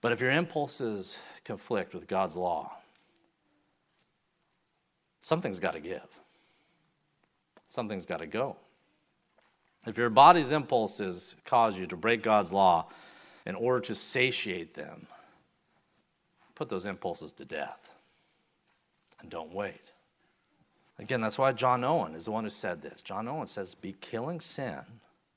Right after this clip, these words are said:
or it will. Take it to the bank, or it will be killing you." This morning, in closing, if you've been saved by Christ, then the object of your life, the object with the balance of your days, however many you have or don't have,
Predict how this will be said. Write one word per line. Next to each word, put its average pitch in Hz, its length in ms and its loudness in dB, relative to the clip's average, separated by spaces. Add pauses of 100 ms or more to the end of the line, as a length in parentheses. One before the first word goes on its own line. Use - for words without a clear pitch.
(320)
or 113 180 2
it 107 120 -4
will. 135 360 0
Take 170 240 -4
it - 40 -20
to - 80 -12
the 113 100 -4
bank, 95 440 -4
or 113 180 0
it - 140 -2
will 113 440 -2
be 98 300 -8 (240)
killing 92 460 -4 (340)
you." 117 380 -2 (460)
This 131 200 0
morning, 165 380 12
in 127 80 0
closing, 151 400 10
if 139 160 0
you've 170 100 6
been 156 140 4
saved 160 420 8
by 135 160 10
Christ, 110 520 6
then 139 80 -4
the 160 80 2
object 175 440 4
of 113 80 -4
your 113 140 2
life, 110 340 4
the 196 80 0
object 233 320 6
with 175 100 0
the 139 60 -4
balance 147 400 8
of 127 60 0
your 113 80 0
days, 107 320 2
however 269 340 10
many 208 220 4
you 139 180 0
have 180 260 12
or 135 80 6
don't 160 360 2
have, 76 280 4